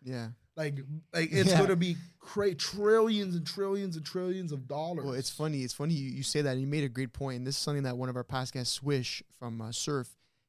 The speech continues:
Speaker 1: he, he, he said, "I'm very bullish on crypto, and I love, you know, Bitcoin and the whole thing because i-, it's giving people in developing countries an opportunity to
Speaker 2: Yes.
Speaker 1: actually transact," like you said, right? So these are people that don't have bank accounts. They don't have driver's license to open up bank accounts, passports, this, this, that.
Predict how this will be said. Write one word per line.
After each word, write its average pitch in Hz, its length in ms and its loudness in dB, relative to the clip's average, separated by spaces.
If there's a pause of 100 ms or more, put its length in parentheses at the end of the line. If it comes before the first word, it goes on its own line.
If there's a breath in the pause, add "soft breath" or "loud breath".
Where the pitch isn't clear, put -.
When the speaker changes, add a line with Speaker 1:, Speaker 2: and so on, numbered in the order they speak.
(100)
Speaker 1:
he, 120 80 -16
he, 143 280 -4
he 147 160 -4
said, 123 200 -2
"I'm 135 160 -4
very 139 400 -2
bullish 139 500 -4
on 131 180 -6
crypto, 170 360 -6
and 143 100 -2
I 123 60 -4
love, 127 460 -2
you 131 60 -6
know, 127 100 -4
Bitcoin 135 360 -6
and 131 100 -6
the 127 40 -4
whole 131 160 -6
thing 170 200 -6
because 139 400 -2 (460 loud breath)
i-, 123 140 -12
it's 131 160 -6
giving 143 280 0
people 160 360 -2
in 131 80 0
developing 123 400 -2
countries 127 340 -4
an 123 100 -2
opportunity 151 540 -4
to 127 140 -2
Speaker 2:
Yes. - 100 0
Speaker 1:
actually 139 540 -2
transact," 143 500 -4
like 131 160 -4
you 160 80 -4
said, 240 260 -2
right? 160 220 -2
So 143 220 0 (180 loud breath)
these 180 140 0
are 196 40 0
people 175 200 -2
that 135 100 0
don't 139 160 0
have 165 140 0
bank 131 180 0
accounts. 131 240 -2
They 143 100 -4
don't 160 140 -2
have 147 160 -6
driver's 131 420 0
license 131 300 -4
to - 80 -8
open 131 220 -6
up 131 100 -8
bank 123 220 -10
accounts, 123 260 -10
passports, 117 540 -8
this, 131 180 -6
this, 127 200 -6
that. - 200 -4